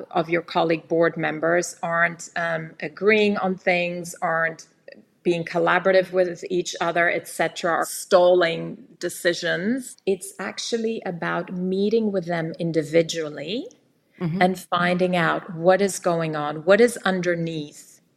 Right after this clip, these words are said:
Speaker 1: uh, the conflict. Um, and so just to give some examples,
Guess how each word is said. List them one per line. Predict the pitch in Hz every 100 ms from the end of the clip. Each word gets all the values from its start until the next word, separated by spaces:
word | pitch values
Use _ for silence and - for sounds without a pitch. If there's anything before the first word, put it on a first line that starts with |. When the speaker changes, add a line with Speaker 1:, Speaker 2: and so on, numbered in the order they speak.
| _
Speaker 1:
uh, | 160 147 147
the | 160
conflict. | - 156 151 - - - - - - - - -
Um, | 170 165 165 160 170 -
and | 175 170
so | - 170 170 165 - -
just | - 175 -
to | 185
give | 175 170
some | - 165
examples, | 170 165 233 233 233 208 175 170 -